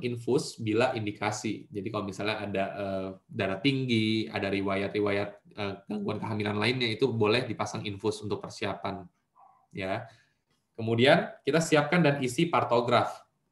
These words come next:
Nanti di belakang ada ya, ada, eh, contoh partograf, nanti kita coba lihat. Nah, pantau parameter di samping ini secara rutin. Jadi kita, apa aja sih yang kita lihat nih? Aku udah masukin di sini ya, nanti kalian tinggal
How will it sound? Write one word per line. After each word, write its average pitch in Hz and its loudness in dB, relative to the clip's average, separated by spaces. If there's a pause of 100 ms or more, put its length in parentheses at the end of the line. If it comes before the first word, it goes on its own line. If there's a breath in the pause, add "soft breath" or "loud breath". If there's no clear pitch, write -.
Nanti 107 -4
di 120 0
belakang 110 0
ada 113 2
ya, 110 4
ada, 98 0 (140)
eh, 98 0 (100)
contoh 101 -4
partograf, 101 -2
nanti 104 -6
kita - -6
coba 98 -2
lihat. 104 0 (1600 soft breath)
Nah, 95 -6
pantau 151 6
parameter 143 6
di 131 4
samping 120 2
ini 139 2
secara 117 4
rutin. 110 -2
Jadi 107 0
kita, 127 0
apa 135 2
aja 175 6
sih 151 2
yang 135 4
kita 110 4
lihat 107 2
nih? 95 -12 (720)
Aku - -6
udah 113 2
masukin 113 0
di 107 -2
sini 127 2
ya, 117 4
nanti 113 0
kalian 117 2
tinggal 107 2